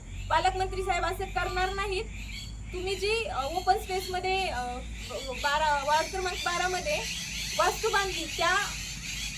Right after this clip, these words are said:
वास्तूला निमंत्रण पत्रिका असूनही आणि प्रमुख पाहुणे असूनही पालकमंत्र्यांनी उपस्थिती दाखवलेली नाही,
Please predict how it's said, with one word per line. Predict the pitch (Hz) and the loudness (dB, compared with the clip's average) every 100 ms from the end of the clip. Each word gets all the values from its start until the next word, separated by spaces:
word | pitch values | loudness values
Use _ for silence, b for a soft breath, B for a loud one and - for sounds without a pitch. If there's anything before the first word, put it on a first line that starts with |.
| - - - - - | -6 -6 -6 -4 2
वास्तूला | 302 - 392 392 | 2 2 2 2
निमंत्रण | 415 392 392 415 427 | 2 2 0 0 -2
पत्रिका | 415 415 403 381 370 | 0 0 0 2 2
असूनही | 370 392 440 453 330 349 | 2 2 0 0 -2 0
आणि | 302 359 | 0 0
प्रमुख | 370 370 - | 0 0 0
पाहुणे | 392 403 339 | 2 2 0
असूनही | 359 381 359 392 | 0 -2 -2 -2
पालकमंत्र्यांनी | 370 359 349 349 370 330 339 359 | 0 0 -2 -6 -4 -4 -4 -4
उपस्थिती | - 381 370 359 | -2 -4 -4 -2
दाखवलेली | 349 392 370 370 359 330 | 0 0 0 -2 -2 -2
नाही, | 311 | -4